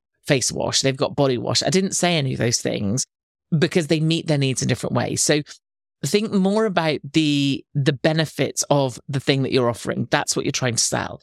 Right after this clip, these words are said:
Needs benefits analysis. This takes me back to the many, many, many, many, many years ago. I used to work for H S B C and we used to sell financial products. And it was like, you don't sell insurance, you sell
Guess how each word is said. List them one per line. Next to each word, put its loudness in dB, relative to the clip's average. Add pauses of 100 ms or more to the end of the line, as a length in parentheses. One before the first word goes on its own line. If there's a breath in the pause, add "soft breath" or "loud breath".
Needs 2
benefits -2
analysis. 0
This 0
takes 0
me 0
back 0
to 0
the -2
many, 2
many, 0
many, 0
many, 0
many 2
years 0
ago. -2 (320)
I 2
used 0
to -2
work -4
for 0
H 0
S 0
B -2
C 2
and 0
we 2
used 0
to 0
sell 0
financial -4
products. -2 (300)
And 2
it 0
was -2
like, 0
you 0
don't 0
sell 0
insurance, 0
you 0
sell 0